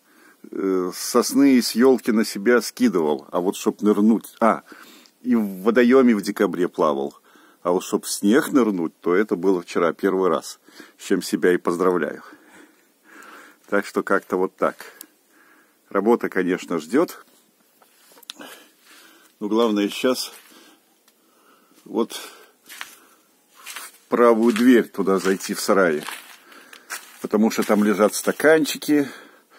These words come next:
подносы, чтоб их ставить. То есть уже пора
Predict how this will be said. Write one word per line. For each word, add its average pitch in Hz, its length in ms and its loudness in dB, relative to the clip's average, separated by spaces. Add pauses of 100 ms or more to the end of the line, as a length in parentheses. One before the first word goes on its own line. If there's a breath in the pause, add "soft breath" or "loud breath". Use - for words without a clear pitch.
(380 loud breath)
подносы, 110 460 2
чтоб - 260 -4
их 139 140 0
ставить. 123 520 2 (1900 soft breath)
То - 100 -4
есть 92 120 -4
уже 113 220 0
пора 123 460 4